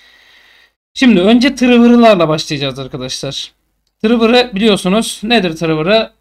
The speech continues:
Ee, avlanma şekli diyelim. Yani plastik bir ağ diyelim arkadaşlar. Çok ciddi, e, yasağı olan, çok ciddi doğaya zarar verebilen bir şey. Atıyorsunuz, ağ gibi kaplanıyor ama orada kalırsa çürümüyor kolay kolay.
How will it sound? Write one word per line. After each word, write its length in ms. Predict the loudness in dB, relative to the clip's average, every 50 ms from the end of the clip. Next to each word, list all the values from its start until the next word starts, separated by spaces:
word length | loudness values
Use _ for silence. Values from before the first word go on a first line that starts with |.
| -12 -8
Ee, 260 | -8 -6 -6 -8 -8 -12 -16 -20 -20 _ _ _ _ _ _ _ _ _ _ _ _ _ _ _ _ _ _ _ _ _ _ -4
avlanma 560 | 0 0 0 2 0 0 0 0 0 0 -2
şekli 720 | -4 -4 -6 -8 -8 -8 -6 -4 -2 -2 -2 -2 -6 -10 -16 _ _ -4
diyelim. 500 | -2 0 0 0 0 -2 -6 -8 -12 -18 _ _
Yani 360 | -6 -4 -4 -4 -6 -8 -14 -20 _ _ _ _ _ _ _
plastik 500 | -4 -2 0 0 0 -2 -6 -10 -8 -6
bir 140 | -4 -4 -4 -4
ağ 300 | -2 0 2 2 2 2
diyelim 280 | 0 -2 -2 -2 -4 -6
arkadaşlar. 500 | -8 -8 -10 -10 -10 -8 -8 -8 -8 -8
Çok 240 | -8 -10 -10 -10 -10
ciddi, 720 | -12 -12 -12 -10 _ -4 -2 -2 -2 -2 -4 -8 -14 -20 _
e, 120 | -14 -10 -10
yasağı 540 | -10 -6 -4 -4 -4 -2 -2 -2 0 0 0
olan, 460 | 0 -2 -2 -2 -2 -4 -4 -6 -10
çok 220 | -12 -12 -12 -12 -16
ciddi 300 | -20 -16 _ -12 -10 -6
doğaya 260 | -4 -2 -2 -2 -2
zarar 300 | -2 -4 -4 -4 -4 -4
verebilen 440 | -6 -8 -8 -6 -4 -4 -4 -2 -2
bir 100 | -4 -4
şey. 320 | -4 -4 -4 -4 -6 -10 -18 _ _ _ _ _ _
Atıyorsunuz, 520 | -14 -14 -8 -4 -4 -4 -2 -2 -4 -4 0
ağ 180 | 2 2 4 2
gibi 280 | 2 0 -4 -6 -4 -2
kaplanıyor 420 | -2 -2 -2 -2 -2 -2 0 0
ama 180 | 0 0 0 0
orada 280 | 0 0 0 -2 0
kalırsa 440 | 0 0 0 0 -2 -2 -4 -4 -4
çürümüyor 580 | -4 -4 -2 -2 0 0 0 0 0 -2 -4 -6
kolay 280 | -6 -6 -4 -4 -4
kolay. 300 | -4 -4 -2 -2 -4 -6